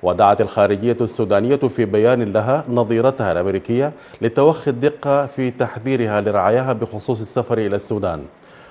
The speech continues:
وأشار بيان الخارجية إلى أن ثورة ديسمبر أحدثت تغييرًا كبيرًا على صعيد أجواء الاستقرار السياسي وحرية التظاهرات وحماية أرواح وحقوق المواطنين السودانيين والأجانب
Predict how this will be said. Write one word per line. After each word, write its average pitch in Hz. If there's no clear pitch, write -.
وأشار 95
بيان 95
الخارجية 98
إلى 104
أن 98
ثورة 107
ديسمبر 110
أحدثت 131
تغييرًا 110
كبيرًا 107
على 85
صعيد 101
أجواء 98
الاستقرار 101
السياسي 104
وحرية 104
التظاهرات 104
وحماية 120
أرواح 110
وحقوق 117
المواطنين 113
السودانيين 113
والأجانب 135